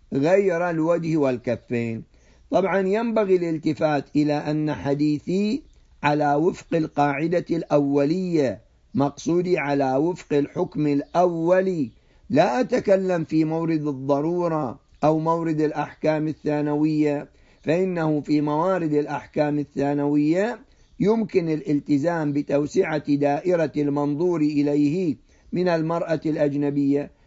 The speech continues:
كما تقدم في مورد المعالجة أو ما شابه. كلامنا لا، كلامنا في حالة الأحكام الأولية دون وجود ما يوجب البناء على الحكم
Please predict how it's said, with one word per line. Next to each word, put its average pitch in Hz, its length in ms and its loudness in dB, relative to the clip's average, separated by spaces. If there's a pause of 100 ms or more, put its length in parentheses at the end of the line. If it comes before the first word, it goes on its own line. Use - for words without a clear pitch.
كما 202 280 2
تقدم 160 600 -2
في 151 180 0
مورد 147 360 0
المعالجة 156 920 0
أو 196 300 2
ما 156 200 -2
شابه. 117 400 -6 (260)
كلامنا 196 640 0
لا، 208 300 0 (460)
كلامنا 170 680 0
في 139 220 -2
حالة 170 480 0
الأحكام 160 720 0
الأولية 190 920 2
دون 190 360 0
وجود 185 800 0
ما 147 260 0
يوجب 160 540 0
البناء 160 580 0
على 160 340 0
الحكم 180 760 0